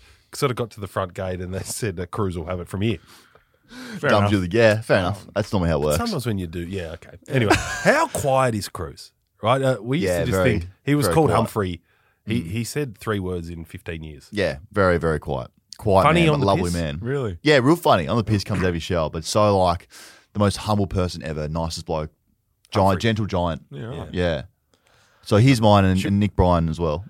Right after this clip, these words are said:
Speaker 2: Yep.
Speaker 1: Yeah.
Speaker 2: And Nick O'Brien.
Speaker 3: O-, and Nick O'Brien as
Speaker 2: Yep.
Speaker 3: well. If he's out there.
Speaker 1: Drapesy.
Speaker 2: Mine, <clears throat> we, uh, we talked about him a bit last week.
Speaker 1: Oh, yes.
Speaker 2: But,
Speaker 3: Myself.
Speaker 2: uh, our boy, uh, Samson Ryan.
Speaker 1: Oh, yeah.
Speaker 3: Yes.
Speaker 2: Yes.
Speaker 3: Oh, yeah. Update on him?
Speaker 2: So he must have listened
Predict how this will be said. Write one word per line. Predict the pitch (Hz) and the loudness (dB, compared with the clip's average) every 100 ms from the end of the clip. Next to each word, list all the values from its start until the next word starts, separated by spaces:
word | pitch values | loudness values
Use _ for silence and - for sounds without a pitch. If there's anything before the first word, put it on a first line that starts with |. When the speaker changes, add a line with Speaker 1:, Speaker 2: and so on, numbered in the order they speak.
| _ | _
Speaker 2:
Yep. | 110 101 | -4 -4
Speaker 1:
Yeah. | - _ | -8 _
Speaker 2:
And | 107 | -6
Nick | 101 92 | -6 -4
O'Brien. | 95 90 87 87 85 | -6 -8 -10 -12 -12
Speaker 3:
O-, | - 110 | -2 0
and | 98 113 | 4 4
Nick | 110 107 | 4 2
O'Brien | 101 95 87 92 | 2 2 0 0
as | |
Speaker 2:
Yep. | 98 | -2
Speaker 3:
well. | 82 78 | -2 -2
If | 80 | -4
he's | - | -4
out | |
there. | - | -2
Speaker 1:
Drapesy. | - 156 165 220 214 - _ _ | 2 2 6 4 2 -12 _ _
Speaker 2:
Mine, | 120 123 123 127 180 - | 4 6 8 6 2 2
<clears throat> | 165 165 139 120 - | 6 8 8 4 0
we, | 113 117 | -2 2
uh, | 117 117 | 4 4
we | 110 | 4
talked | 110 127 123 | 0 -2 0
about | 127 | -2
him | 117 | 0
a | |
bit | 104 - | -2 -2
last | 101 101 - | -2 -2 0
week. | 104 104 - _ - - | 0 0 -6 _ -20 -10
Speaker 1:
Oh, | 113 | -8
yes. | 85 - | -8 -4
Speaker 2:
But, | 104 | 2
Speaker 3:
Myself. | 101 98 98 - _ - | 4 6 4 0 _ 2
Speaker 2:
uh, | |
our | 104 | 4
boy, | 98 113 110 107 | 6 6 6 6
uh, | 107 101 90 | 6 4 2
Samson | - 107 98 98 | -2 -4 -4 -4
Ryan. | 95 98 98 87 85 _ _ _ | -2 -2 -2 -4 -8 _ _ _
Speaker 1:
Oh, | 101 | -6
yeah. | 107 101 | -4 4
Speaker 3:
Yes. | 139 202 185 - | 6 6 4 2
Speaker 2:
Yes. | 101 104 104 - - - - | 4 6 6 4 2 -2 -4
Speaker 3:
Oh, | - | -10
yeah. | - - | -6 -2
Update | 127 139 139 | 2 4 4
on | |
him? | 180 | 4
Speaker 2:
So | 269 107 104 104 104 95 | 4 4 6 6 4 2
he | 110 107 | 2 2
must | 107 123 - | 2 2 0
have | 104 | 2
listened | 110 107 110 104 156 | 2 2 -2 -4 -6